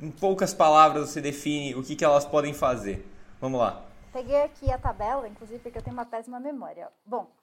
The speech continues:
Speaker 2: é... aqui no quarto lugar eu vejo a McLaren.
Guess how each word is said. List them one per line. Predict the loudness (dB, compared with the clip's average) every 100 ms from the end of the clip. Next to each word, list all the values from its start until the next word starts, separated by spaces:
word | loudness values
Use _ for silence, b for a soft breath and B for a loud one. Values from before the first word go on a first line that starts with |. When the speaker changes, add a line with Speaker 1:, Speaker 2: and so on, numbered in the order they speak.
| _ _ _ _ -8
Speaker 2:
é... | -6 -4 -4 -4 -8 -6
aqui | -6 -6 -14
no | -8
quarto | -2 -2 -2 -4
lugar | 0 0 0
eu |
vejo | -2 -4
a | -6
McLaren. | -10 -8 -6 -4 -6